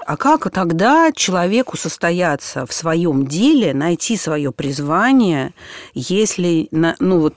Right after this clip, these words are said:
на себе не сосредотачиваться? Ведь это же всё-таки не,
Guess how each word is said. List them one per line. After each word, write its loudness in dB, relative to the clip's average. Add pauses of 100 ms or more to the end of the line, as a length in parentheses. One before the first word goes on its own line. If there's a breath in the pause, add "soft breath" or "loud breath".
на 2
себе -2
не 0
сосредотачиваться? -10
Ведь -6
это -2
же 0
всё-таки -6
не, 0